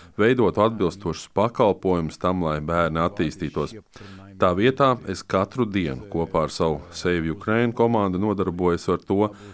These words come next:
lai atgrieztu atpakaļ vēl vienu bērnu. Vai nu no okupētajām teritorijām, vai no Krievijas, kur viņi bija piespiedu kārtā deportēti, vai no kardarbības zonām.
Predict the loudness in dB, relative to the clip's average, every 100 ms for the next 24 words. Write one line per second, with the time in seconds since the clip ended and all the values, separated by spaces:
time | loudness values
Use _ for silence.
0 | -2 2 2 2 0 2 0 2 0 0
1 | -2 0 0 -2 -2 0 0 0 -2 -2
2 | 2 2 2 -6 -12 -18 -20 -20 -20 -12
3 | 0 2 2 2 2 0 0 0 2 2
4 | 0 0 0 0 0 0 2 0 -2 -4
5 | -4 -2 -2 -2 0 0 -2 -10 -10 -10
6 | -6 -6 -6 -6 -8 -6 -2 -2 -2 -8
7 | -2 -4 -2 -4 -2 -2 -4 -4 -6 -8
8 | -14 -20 -20 -2 2 4 4 2 -2 -6
9 | -6 -10 -10 -12 -8 -6 -6 -6 -10